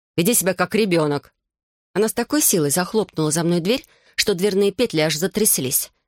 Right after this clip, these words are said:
Я двинулась вниз по крутым ступеням, хватаясь за перила, чтобы не упасть. На улице я попыталась прогнать из головы всю эту сцену. Но пока бежала три квартала до автобусной остановки,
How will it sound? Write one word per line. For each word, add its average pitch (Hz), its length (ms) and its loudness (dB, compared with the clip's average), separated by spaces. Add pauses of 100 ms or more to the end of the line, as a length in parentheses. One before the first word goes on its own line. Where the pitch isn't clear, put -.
(240)
Я 220 120 0
двинулась 247 420 2
вниз 226 220 0
по 180 100 -6
крутым 185 360 -2
ступеням, 180 540 0
хватаясь 156 520 -2
за 151 80 -2
перила, 170 360 0
чтобы 143 280 -2
не 151 100 2
упасть. 151 480 -4 (380)
На 185 140 0
улице 208 300 0
я 170 60 -2
попыталась 170 540 -2
прогнать 165 420 -2
из 151 120 -2
головы 156 320 0
всю 151 180 -2
эту 160 160 -4
сцену. 151 360 -4 (460)
Но 143 60 -4
пока 196 240 0
бежала 208 360 0
три 190 140 -2
квартала 190 540 -2
до 165 140 0
автобусной 165 480 -2
остановки, 170 600 -2